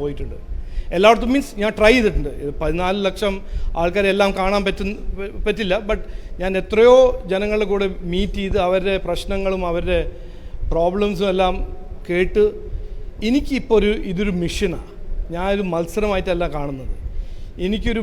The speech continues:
മിഷനായിട്ടാണ് ഞാൻ കാണുന്നത്. തിരുവനന്തപുരത്തിന് ഇങ്ങനെ നമുക്ക് വിട്ട് കൊടുക്കാൻ പറ്റില്ല, വി-, മുമ്പോട്ട് കൊണ്ടുപോകണം, ഇവിടെ ചേഞ്ച് വരണം, മാറ്റം വരണം.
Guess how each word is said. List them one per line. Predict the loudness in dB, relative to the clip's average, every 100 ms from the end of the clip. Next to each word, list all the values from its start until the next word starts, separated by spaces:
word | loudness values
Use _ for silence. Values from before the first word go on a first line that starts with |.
| 0
മിഷനായിട്ടാണ് | 0 0 0 2 2 2 0
ഞാൻ | 0 0
കാണുന്നത്. | -2 -2 -2 -2 -4 -6 -8 -8 -10 -4
തിരുവനന്തപുരത്തിന് | 0 2 4 4 4 2 0 0 2 0 -2
ഇങ്ങനെ | 0 2 2 2 0
നമുക്ക് | -2 -2 -2
വിട്ട് | -4 0 2 2 0 -8 -8 -6 -6 -6 -10 -12 -12 -8 -4
കൊടുക്കാൻ | -2 0 0 0
പറ്റില്ല, | -2 -2 -2 0 -2 -6 -4 -2
വി-, | -2 -4 -4 -2
മുമ്പോട്ട് | 0 6 6 6 2
കൊണ്ടുപോകണം, | 0 0 2 2 0 -2 -2
ഇവിടെ | -2 -2 -2 -2
ചേഞ്ച് | 0 0 0 0
വരണം, | 0 -2 -4
മാറ്റം | -4 -4 -4 -4
വരണം. | -4 -4